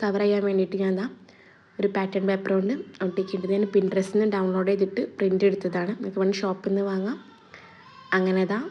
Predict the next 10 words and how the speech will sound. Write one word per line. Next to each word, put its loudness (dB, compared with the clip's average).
അതൊക്കെ 2
ഒന്ന് -2
സ്റ്റിക്ക് -2
ചെയ്ത് 2
കൊടുക്കുന്നുണ്ട്. -4
ഇപ്പം -8
നമ്മളെ 0
ബോക്സ് -4
ഒന്നും 0
കൂടി 0